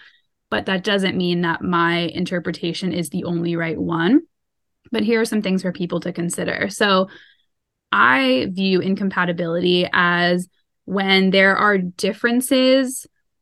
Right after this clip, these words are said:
in maybe either your values, your vision for how you want life to look, or your boundaries that you can't accept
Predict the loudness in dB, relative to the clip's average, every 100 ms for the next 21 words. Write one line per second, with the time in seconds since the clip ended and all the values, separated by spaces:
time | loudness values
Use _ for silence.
0 | _ -4 -2 2 2 2 2 2 0 -2
1 | -4 -2 -2 -2 0 2 4 2 2 2
2 | 0 -2 -6 -6 0 2 2 2 2 2
3 | 2 0 -2 -2 -2 0 -2 -2 -4 -4
4 | -6 -10 -6 -4 -2 -4 -6 -6 -2 0
5 | 0 -2 0 2 4 4 2 0 0 0
6 | -4 -8 -20 _ -4 -2 -2 -4 -6 -8
7 | -4 -2 -2 -6 -8 -8 -6 -6 -2 -2
8 | -4 -14